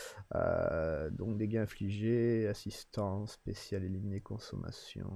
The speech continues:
Ah, ok, c'est cool. Kit préféré, docteur, lol. <laughs> Aïe, aïe, aïe. Euh, mission,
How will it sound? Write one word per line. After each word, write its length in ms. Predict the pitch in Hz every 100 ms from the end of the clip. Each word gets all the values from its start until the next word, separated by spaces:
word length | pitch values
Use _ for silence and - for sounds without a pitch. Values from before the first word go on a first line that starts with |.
| 92 -
Ah, 120 | 101
ok, 160 | 101 110
c'est 180 | - -
cool. 400 | - 165 165 160 -
Kit 100 | 139
préféré, 540 | - 156 - 147 120
docteur, 480 | 113 131 - - -
lol. 260 | - - - - - - - - - - -
<laughs> 840 | - - - 226 196 - 147 -
Aïe, 360 | 135 131 120 113
aïe, 180 | 107
aïe. 240 | 113 117 131 - - - - - 113 -
Euh, 960 | 151 170 165 160 156 156 151 151 151
mission, 720 | 156 190 220 - - 185 170